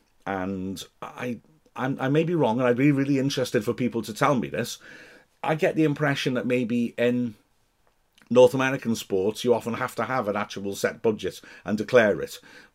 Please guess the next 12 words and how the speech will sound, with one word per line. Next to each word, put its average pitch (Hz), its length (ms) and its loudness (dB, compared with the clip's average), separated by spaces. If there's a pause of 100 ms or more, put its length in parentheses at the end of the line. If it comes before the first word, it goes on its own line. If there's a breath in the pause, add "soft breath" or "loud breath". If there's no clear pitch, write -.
(160)
Um, 98 380 -4
you 113 180 -2
do 107 180 2
in 113 140 0
Spanish 151 480 -2
football 80 440 -2
as 95 100 -8
well. 110 280 2 (280 loud breath)
You 117 160 -4
don't 131 340 2
in 117 120 2
Britain, 104 420 0